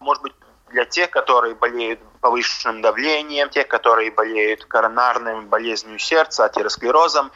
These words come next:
те лекарства, которые у вас были назначены на, в цели нормализовать давление, в цели нормализовать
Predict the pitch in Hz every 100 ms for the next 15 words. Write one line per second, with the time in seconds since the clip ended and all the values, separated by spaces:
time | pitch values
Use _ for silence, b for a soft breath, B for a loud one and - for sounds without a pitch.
0 | - 170 196 208 - 131 - 123 - 120
1 | - 147 139 120 123 120 123 123 110 131
2 | 151 170 151 - 120 117 123 117 113 -
3 | 104 107 110 110 110 107 107 110 - -
4 | 131 120 117 117 120 113 120 117 113 117
5 | 117 113 127 127 120 104 104 110 113 113
6 | 120 - 131 117 113 110 113 110 107 120
7 | 135